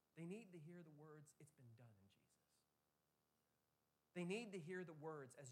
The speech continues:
John nineteen thirty says, "It is finished." That's the greatest encouragement you can give them. To say, "Rest in Jesus, for He has already won this for you, and He will get you through this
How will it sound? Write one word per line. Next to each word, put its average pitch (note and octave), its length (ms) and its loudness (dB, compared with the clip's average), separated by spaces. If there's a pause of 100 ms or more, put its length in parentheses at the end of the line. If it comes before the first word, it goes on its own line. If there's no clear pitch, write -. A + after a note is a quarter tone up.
John D#3+ 540 -2
nineteen D#3+ 560 2
thirty D3 340 0
says, G#2 500 -4 (840)
"It F3 340 10 (380)
is D#3 480 8 (380)
finished." F#3+ 580 6 (1300)
That's G#3 280 12
the G#3 80 6
greatest F3+ 400 10
encouragement F3 500 2
you D#3+ 120 0
can F3 200 0
give E3+ 260 2
them. C3+ 200 -4 (840)
To G3 80 2
say, F#3 260 10
"Rest F#3+ 500 12
in F3+ 200 6
Jesus, E3 440 2
for E3 140 2
He F3 120 4
has E3+ 120 4
already G3+ 480 12
won G3+ 340 10
this F#3+ 220 6
for F3 160 2
you, F#3 380 6 (180)
and D3 100 2
He F3 120 8
will D#3+ 140 8
get A#3 340 10
you B3+ 140 10
through B3 340 10
this B3 300 12